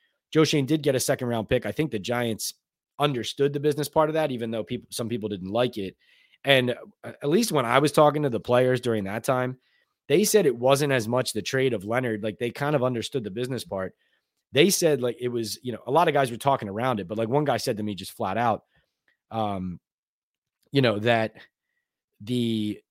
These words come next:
weight of the offense struggling was just becoming too much. Like he said, you know, "We have to be perfect because of the offense right now on defense, and it's hard." And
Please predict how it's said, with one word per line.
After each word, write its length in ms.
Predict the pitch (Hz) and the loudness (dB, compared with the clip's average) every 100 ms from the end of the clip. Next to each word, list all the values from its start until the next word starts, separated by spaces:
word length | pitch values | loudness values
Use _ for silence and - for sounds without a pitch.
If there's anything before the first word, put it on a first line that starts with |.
| _ _ _ _ _ | _ _ _ _ _
weight 400 | 110 127 151 - 135 | -4 0 0 -2 -4
of 220 | 127 107 | -2 -2
the 320 | 117 113 110 - | -4 -4 -4 -4
offense 680 | 117 123 - 110 101 - - | -2 -2 -2 -4 -4 -6 -6
struggling 760 | - - 123 113 101 92 92 | -6 0 0 0 -4 -6 -6
was 160 | 104 101 | -6 -6
just 240 | 120 - | -6 -8
becoming 400 | 101 - 104 92 | -10 -8 -8 -8
too 200 | - 110 | -6 -6
much. 340 | 98 87 - 98 | -4 -8 -8 -8
Like 140 | 85 | -8
he 100 | 101 | -8
said, 320 | - 101 87 | -6 -6 -8
you 120 | 101 101 | -10 -10
know, 160 | 82 - _ _ | -10 -16 _ _
"We 100 | 113 | -2
have 200 | 127 123 | 0 0
to 80 | 120 | 0
be 140 | 107 | -4
perfect 640 | 101 127 117 - 101 - - _ _ _ - | -2 0 0 0 -6 -8 -20 _ _ _ -10
because 320 | 101 127 104 | 0 2 2
of 100 | 95 | -2
the 120 | 101 | -2
offense 500 | 104 107 - 87 - | 0 0 -2 -8 -6
right 160 | 90 87 | -6 -6
now 240 | 87 85 | -6 -6
on 140 | 85 | -8
defense, 540 | 78 98 - 82 78 - | -8 -10 -8 -10 -10 -10
and 300 | 92 82 80 | -10 -10 -10
it's 120 | 78 | -8
hard." 340 | - 85 67 - _ _ _ _ - | -4 -2 -4 -14 _ _ _ _ -10
And 540 | 98 92 87 85 85 | -6 -6 -6 -8 -10